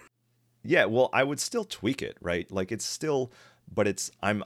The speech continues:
I'm on this pathway of doing this, this one specific thing.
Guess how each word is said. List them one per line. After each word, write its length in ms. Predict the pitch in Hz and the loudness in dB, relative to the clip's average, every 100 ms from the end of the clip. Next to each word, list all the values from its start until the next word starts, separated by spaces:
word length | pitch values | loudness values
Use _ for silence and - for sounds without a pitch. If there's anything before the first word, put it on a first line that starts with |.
| - | -2
I'm 180 | 101 | -2
on 180 | 90 135 | 2 2
this 140 | 127 110 | 0 -4
pathway 580 | - 87 90 - 85 76 | -2 0 0 0 0 0
of 200 | 80 87 | -4 -2
doing 260 | 90 85 | -2 -2
this, 280 | 80 80 - - | -4 -6 -8 -6
this 240 | 87 82 | -6 -6
one 240 | 80 85 | -4 -6
specific 520 | 82 - - 78 - - | -6 -8 -8 -8 -10 -12
thing. 260 | - - | -16 -16